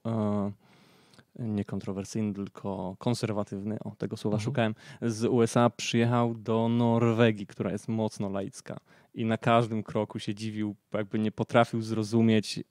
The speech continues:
Speaker 1: jak można mieć taki rozdział państwa od kościoła.
Speaker 2: W
Speaker 1: E,
Speaker 2: praktyce.
Speaker 1: w praktyce,
Speaker 2: Mhm.
Speaker 1: tak. Gdzie nawet, y, mm,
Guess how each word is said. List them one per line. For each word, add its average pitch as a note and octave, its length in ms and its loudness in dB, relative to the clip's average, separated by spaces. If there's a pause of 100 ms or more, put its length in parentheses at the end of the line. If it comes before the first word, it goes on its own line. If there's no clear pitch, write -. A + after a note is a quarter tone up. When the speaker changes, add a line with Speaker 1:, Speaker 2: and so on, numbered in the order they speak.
(140)
Speaker 1:
jak A2+ 540 6
można A2+ 380 6
mieć A2 220 0
taki A#2+ 280 0
rozdział A2 560 4 (760)
państwa A#2+ 360 6
od G#2+ 100 -4
kościoła. A2 480 2 (760)
Speaker 2:
W - 40 -8
Speaker 1:
E, - 60 -6
Speaker 2:
praktyce. C#3 560 2
Speaker 1:
w - 80 -20
praktyce, - 520 0
Speaker 2:
Mhm. A#2 200 -6
Speaker 1:
tak. A#2 280 2 (160)
Gdzie A#2 160 -2
nawet, A#2 440 0
y, A2+ 340 -6 (440)
mm, A2 320 -8